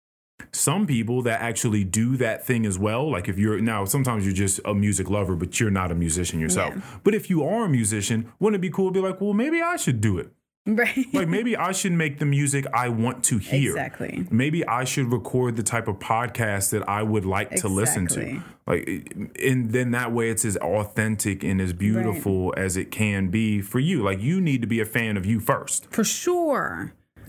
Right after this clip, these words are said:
Speaker 1: You know what I'm
Speaker 2: 'Cause
Speaker 1: saying?
Speaker 2: that's crazy
Speaker 1: You
Speaker 2: if you're
Speaker 1: need to
Speaker 2: not.
Speaker 1: be a
Speaker 2: Mm-hmm.
Speaker 1: lover and appreciator of yourself and your
Speaker 2: Right.
Speaker 1: perspective first.
Speaker 2: Mm-hmm.
Speaker 1: Um, and, and I think that's important. And clearly you were that for your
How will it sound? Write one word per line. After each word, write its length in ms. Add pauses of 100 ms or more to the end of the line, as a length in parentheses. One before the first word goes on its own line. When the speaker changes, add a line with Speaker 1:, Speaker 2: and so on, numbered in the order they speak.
Speaker 1:
You 160
know 120
what 100
I'm 80
Speaker 2:
'Cause 80
Speaker 1:
saying? 140
Speaker 2:
that's 80
crazy 480
Speaker 1:
You 40
Speaker 2:
if 60
you're 80
Speaker 1:
need 80
to 60
Speaker 2:
not. 80
Speaker 1:
be 120
a 40
Speaker 2:
Mm-hmm. 260
Speaker 1:
lover 420
and 100
appreciator 640
of 160
yourself 520
and 160
your 100
Speaker 2:
Right. 80
Speaker 1:
perspective 800
first. 580
Speaker 2:
Mm-hmm. 600
Speaker 1:
Um, 380 (440)
and, 180
and 140
I 80
think 260
that's 220
important. 360
And 120
clearly 320
you 300
were 180
that 340
for 240
your 500